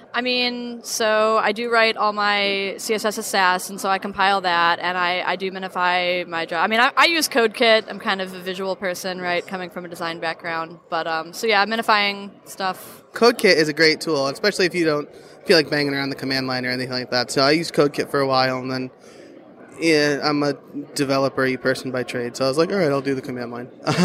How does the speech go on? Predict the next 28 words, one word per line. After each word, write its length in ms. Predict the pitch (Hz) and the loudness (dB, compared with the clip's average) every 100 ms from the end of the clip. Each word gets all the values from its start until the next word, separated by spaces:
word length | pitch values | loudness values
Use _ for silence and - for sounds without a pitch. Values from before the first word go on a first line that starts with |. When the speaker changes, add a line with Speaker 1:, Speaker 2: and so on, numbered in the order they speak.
| 180 165 - | 4 2 -2
Speaker 2:
<laughs> 60 | |
So 320 | - 208 196 | 4 4 4
my, 420 | 196 190 180 175 120 | 2 2 4 0 0
my 220 | 170 160 | 0 0
second 340 | 156 247 254 208 | 2 -2 0 0
question 400 | 160 147 156 147 | 0 2 -2 0
is, 220 | 156 147 | 0 0
how 180 | 196 233 | 0 0
do 60 | |
you 160 | 254 240 | 2 4
level 320 | 196 185 175 | 4 4 2
up 160 | 160 160 | 0 0
your 100 | 143 | 0
dev 300 | 147 147 143 | 2 0 -2
game, 200 | 131 127 | -8 -4
right? 160 | 156 | -4
How 120 | 165 220 | 0 -2
did 180 | 240 | 0
you 100 | 233 | -2
learn 260 | 190 175 151 | 0 2 2
all 100 | 143 | -2
the 100 | 139 | -4
stuff 240 | - 139 | -2 -2
that 140 | 147 143 | -2 -6
you 80 | 139 | -6
just 180 | 135 | -6
talked 220 | 143 147 131 | -4 -4 -6
about? 260 | 113 110 | -10 -10